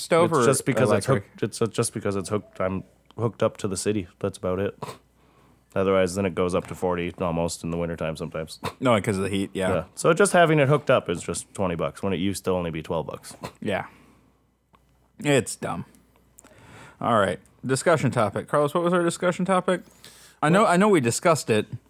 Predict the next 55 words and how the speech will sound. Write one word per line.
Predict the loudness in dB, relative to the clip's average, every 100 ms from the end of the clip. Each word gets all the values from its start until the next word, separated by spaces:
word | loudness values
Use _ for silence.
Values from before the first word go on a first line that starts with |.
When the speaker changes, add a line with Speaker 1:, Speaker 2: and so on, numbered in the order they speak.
| -20 -18 -2
Speaker 1:
and | 2
then | 4
we | 4
didn't | 4 2
come | 2 2
to | 4 4
a | 2 0
discussion. | -2 0 0 0 -8 -10 _ _ _ _
Speaker 3:
Yeah, | -2 2 4 4
no, | 2 2
we | 0 0
discussed | 0 0 2 2 0 -2
and | 0 2
we | 2
did | 0 0
not | -2 -2
have | 0 0 0
one | -2 -2 -4
that | -4 -4
we | -6
came | -6
up | -4 -2
Speaker 1:
Should | 0
we |
Speaker 3:
with. | 2
Speaker 1:
come | 2
up | 2
with | 2 2
one | 2
real | 2
quick? | 2 0 -2 -10 -20 _
Speaker 3:
Yeah, | 2 2
so, | 4 2 2
like, | 2 2
I | 4
was | 4 4
thinking, | 2 4 4
like, | 4 2
uh, | 2 4 2
if | 0
Speaker 1:
Actually, | 0 4 2 2
Speaker 3:
we | 2
Speaker 1:
I | 2
have | 4
Speaker 3:
were, | 4 6
uh, | 4
Speaker 1:
one. | 2
Speaker 3:
so, | 4
like, | 4 2
we |
were | 0
talking | 2 2 2
about, | 0 0 0
like, | -2 -2
uh, | -2